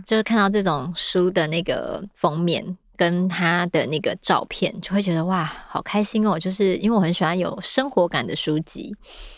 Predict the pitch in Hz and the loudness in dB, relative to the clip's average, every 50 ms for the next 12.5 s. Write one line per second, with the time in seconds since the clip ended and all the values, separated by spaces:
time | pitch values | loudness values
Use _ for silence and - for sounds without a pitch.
0 | - _ _ - 180 175 180 196 208 208 196 196 196 202 202 202 - - 220 214 | -20 _ _ 0 2 4 4 6 6 4 4 2 2 0 0 0 0 0 2 4
1 | 202 190 175 185 - - - - - - _ _ _ _ - 175 165 156 156 160 | 4 4 2 0 -2 -8 -20 -20 -20 -20 _ _ _ _ 0 2 2 4 4 4
2 | 160 165 185 - - - 160 165 - - 156 - - - - - - 151 135 143 | 4 2 2 0 0 0 0 0 0 0 0 0 0 -2 -4 -4 -4 -4 -2 -2
3 | 151 170 180 175 170 175 - 185 170 - - 196 170 151 135 - - 202 214 - | 0 0 2 0 0 2 2 0 0 2 2 2 4 4 2 0 -4 -6 -12 -20
4 | _ _ _ _ _ _ - - 247 208 190 190 165 165 185 180 151 - - - | _ _ _ _ _ _ 0 2 2 4 4 4 2 2 2 0 -2 -2 0 0
5 | 170 147 143 156 160 160 196 - - - 180 165 - 160 135 147 - - 262 285 | 0 0 2 2 2 2 2 0 -2 -2 0 0 2 2 0 0 0 -2 -2 0
6 | 285 220 180 202 220 214 190 - - 165 165 156 147 101 123 180 196 175 - - | 2 2 2 2 2 0 0 0 2 2 2 2 2 2 2 2 2 2 0 -4
7 | - - - - 170 175 - - - 190 196 196 196 196 196 202 196 196 - 233 | -8 -10 -6 -2 -2 -2 -2 -2 -2 0 0 2 2 2 2 2 0 0 0 0
8 | 202 180 156 160 151 151 165 - - - 143 143 143 143 147 160 - 185 208 185 | 0 0 2 2 2 0 0 -2 -4 -4 -4 -2 0 0 -2 -2 -2 0 2 2
9 | 151 131 - - 185 185 - 170 147 156 - - - - - 165 151 151 151 151 | 2 2 0 0 0 0 0 0 0 -2 -4 -4 -6 -4 -2 -2 0 0 0 -2
10 | - - - - - - - - - - - - - - - - _ - - - | 0 0 0 0 -2 -2 -6 -12 -16 -18 -20 -20 -20 -20 -20 -20 _ -14 -10 -8
11 | 247 247 247 240 254 240 202 180 175 165 - 180 180 180 180 175 180 - _ _ | -6 -4 -4 -2 0 0 0 0 0 0 -2 -2 -2 -2 -2 -4 -6 -8 _ _
12 | _ _ - 180 175 175 175 185 156 | _ _ -2 0 0 0 2 0 0